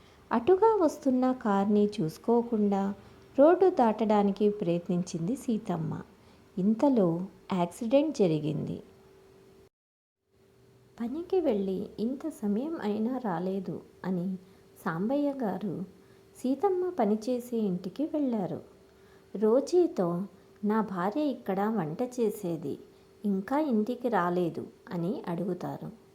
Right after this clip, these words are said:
ఇంతలో గోకుల్ తన రూమ్ నుంచి బయటకు వస్తాడు.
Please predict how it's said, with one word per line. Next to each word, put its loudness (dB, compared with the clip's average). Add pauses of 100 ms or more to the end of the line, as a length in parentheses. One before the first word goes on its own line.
(540)
ఇంతలో 4
గోకుల్ 0 (440)
తన 4
రూమ్ 0
నుంచి -2
బయటకు -4
వస్తాడు. -8